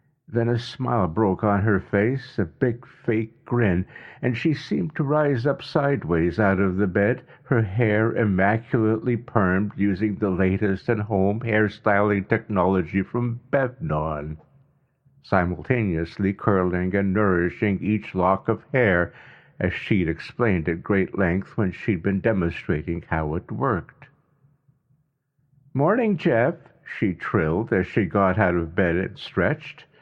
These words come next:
Then she ran her hands down her long nightdress, not in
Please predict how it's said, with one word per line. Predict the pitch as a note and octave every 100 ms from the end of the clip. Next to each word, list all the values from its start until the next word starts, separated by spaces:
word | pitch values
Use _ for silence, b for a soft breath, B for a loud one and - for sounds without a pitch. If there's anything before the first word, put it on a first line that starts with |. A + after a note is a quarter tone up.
| b b b b _
Then | A2 A#2
she | A2+ D#3+
ran | C3 C3+ B2+
her | B2 B2
hands | A2 A#2 F#2+ G2+ -
down | F#2+ F#2+
her | F2+ G#2+
long | F2+ F#2 G2 G2+ G#2+
nightdress, | A2+ F2+ E2 - F2 D#2+ F2+ - -
not | G#2+ A2 G#2
in | G2